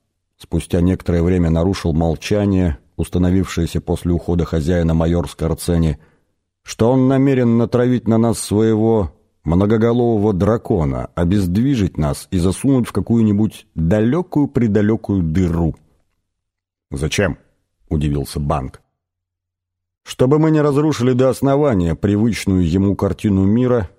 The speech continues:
и набор ценностей", тихо пояснил адмирал. Американец наморщил лоб, почесал затылок, а потом признался: "Не понял". "Ну, до встречи с нами жизнь Биноля была вполне себе понятной и довольно простой.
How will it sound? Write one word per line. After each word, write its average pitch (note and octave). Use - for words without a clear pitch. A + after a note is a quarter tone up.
и F#2+
набор F#2
ценностей", C#2+
тихо -
пояснил D2
адмирал. C#2+
Американец D#2+
наморщил E2+
лоб, D2+
почесал D#2+
затылок, F2
а D#2+
потом E2+
признался: D2
"Не G2
понял". C2+
"Ну, C3
до F#2
встречи C#3
с A#2
нами B2+
жизнь F#2+
Биноля A2+
была G#2
вполне A#2+
себе G#2+
понятной A2
и G2+
довольно G#2
простой. E2